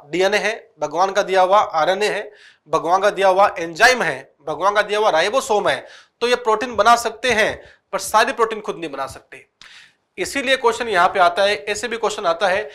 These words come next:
कि अगर मैं माइटोकॉन्ड्रिया को सेल के बाहर निकाल दूं, ठीक है, और किसी टकले की टाट पे रख दूं, अगर मैं उस माइटोकॉन्ड्रिया को निकाल के कहीं पे रख देता हूं, तो क्या माइटोकॉन्ड्रिया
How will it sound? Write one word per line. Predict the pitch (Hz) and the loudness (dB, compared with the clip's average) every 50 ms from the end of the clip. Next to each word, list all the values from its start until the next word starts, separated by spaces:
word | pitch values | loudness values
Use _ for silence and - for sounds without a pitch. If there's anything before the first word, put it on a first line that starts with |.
| - - _ | -20 -20 _
कि | - 214 | -8 -6
अगर | 202 196 185 226 226 | -4 -2 0 0 0
मैं | 226 233 226 | 0 0 2
माइटोकॉन्ड्रिया | 196 190 190 196 190 220 214 208 208 202 202 208 208 208 | 4 4 4 4 4 0 0 0 0 0 0 0 0 0
को | 208 214 214 | 0 -2 -2
सेल | 208 - - 220 226 220 | -2 -4 -6 -6 -4 -4
के | 233 226 | -4 -2
बाहर | 226 151 170 185 | 0 0 0 0
निकाल | 185 165 165 160 156 151 | -2 -2 -2 -2 -2 -2
दूं, | 151 147 123 - _ _ _ - - _ _ _ _ _ _ _ _ _ _ _ _ _ _ _ _ _ _ _ _ _ _ _ | -4 -10 -12 -14 _ _ _ -20 -20 _ _ _ _ _ _ _ _ _ _ _ _ _ _ _ _ _ _ _ _ _ _ _
ठीक | - 190 214 196 | -10 -10 -8 -6
है, | 160 135 127 - _ _ _ - - _ _ | -8 -8 -10 -12 _ _ _ -20 -20 _ _
और | 180 190 | -8 -6
किसी | 185 202 190 - 226 | -6 -6 -6 -6 -6
टकले | 220 - 196 - 208 214 214 | -4 -4 -4 -2 -2 -2 -2
की | 214 226 | -2 0
टाट | 214 - 190 196 190 - - | 2 4 6 6 4 4 0
पे | 220 | -2
रख | 175 160 | -2 -2
दूं, | 156 156 143 131 - _ _ _ _ _ _ _ _ _ | -2 -6 -10 -10 -12 _ _ _ _ _ _ _ _ _
अगर | 180 175 196 208 202 | 0 2 2 2 2
मैं | 214 214 | 2 0
उस | 214 226 - - | 0 0 -4 -2
माइटोकॉन्ड्रिया | 165 170 170 175 - - 214 214 202 185 175 185 196 180 | 2 2 4 4 2 0 0 0 0 0 -2 -2 -2 -2
को | 190 | -2
निकाल | 170 160 147 175 170 165 160 | -2 -2 0 0 2 2 0
के | 156 - - 208 208 | -2 -6 -6 -6 -6
कहीं | 208 190 - 185 - | -4 -6 -8 -6 -6
पे | - 196 | -4 -4
रख | 190 196 | -4 -4
देता | 190 175 175 175 196 | -4 -6 -4 -2 -2
हूं, | 180 190 214 | 0 0 -2
तो | 208 214 - - 220 | -4 -6 -8 -8 -8
क्या | 214 - 220 220 214 214 | -6 -4 -4 -6 -4 0
माइटोकॉन्ड्रिया | 180 175 185 190 - 214 196 202 202 202 202 220 | 0 0 0 0 -2 -4 -4 -4 -4 -2 -4 -4